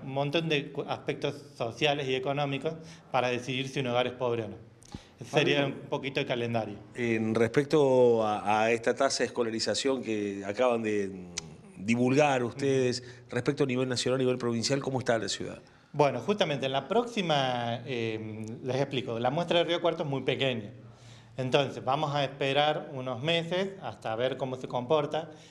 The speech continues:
Speaker 1: y cómo evoluciona. Y, eh, hemos adoptado un criterio de suavizamiento de los datos, o sea, lo que se informa es el promedio de los últimos doce meses, para que no fluctúen tanto, porque con las muestras pequeñas todas las estadísticas fluctúan demasiado.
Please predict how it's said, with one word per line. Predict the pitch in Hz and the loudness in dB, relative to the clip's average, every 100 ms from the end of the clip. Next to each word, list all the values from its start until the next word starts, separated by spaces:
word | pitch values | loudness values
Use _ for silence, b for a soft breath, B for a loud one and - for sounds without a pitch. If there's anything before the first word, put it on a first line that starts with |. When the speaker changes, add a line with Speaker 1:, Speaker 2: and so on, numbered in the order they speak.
| B | B
Speaker 1:
y | 120 | -10
cómo | 131 120 | -6 -2
evoluciona. | 113 117 120 180 185 185 240 - B B B B _ | 0 0 0 2 2 2 -2 -6 B B B B _
Y, | 180 175 202 - - | -2 2 0 -2 2
eh, | 143 131 123 123 120 117 113 110 104 101 101 - - - - | 4 4 2 0 -2 -2 -2 -6 -8 -10 -12 -14 -20 -20 -4
hemos | 156 151 160 156 - | -2 2 0 -2 -8
adoptado | 139 123 123 127 147 151 | -2 0 2 2 2 2
un | |
criterio | 147 151 196 196 165 170 226 B B B _ | 0 0 4 2 2 -2 -4 B B B _
de | 151 139 120 | -20 -4 -4
suavizamiento | 110 123 117 120 131 139 | -2 -4 -2 -4 -2 0
de | 143 | 2
los | 139 | 4
datos, | 190 175 151 | 2 2 -6
o | |
sea, | 135 117 | -4 -6
lo | 110 | -6
que | |
se | 110 | -8
informa | 127 127 156 151 | -10 -2 0 0
es | 151 135 | -2 -4
el | 120 | -6
promedio | 123 120 143 165 143 | -4 -2 2 0 0
de | 127 | -2
los | 110 | -2
últimos | 127 131 120 | -6 -6 -4
doce | 127 127 | -4 -4
meses, | 160 180 165 196 - B B B B B B - - | -6 -6 -6 -10 -14 B B B B B B -20 2
para | 165 156 165 175 | 4 6 4 2
que | 160 139 | 0 0
no | 139 | 0
fluctúen | 147 139 131 151 143 | -2 -2 -2 0 0
tanto, | 151 135 117 - | 2 0 -4 -10
porque | 113 107 | -12 -8
con | 120 | -8
las | 107 | -6
muestras | 127 143 147 | -6 -4 -4
pequeñas | 151 147 143 147 143 | -2 0 0 -2 -2
todas | 143 135 | 0 2
las | 131 | 0
estadísticas | 117 117 113 117 131 | -4 -4 -6 -4 -6
fluctúan | 120 113 123 117 117 120 | -6 -6 -4 -2 -2 -4
demasiado. | 110 110 131 | -4 0 0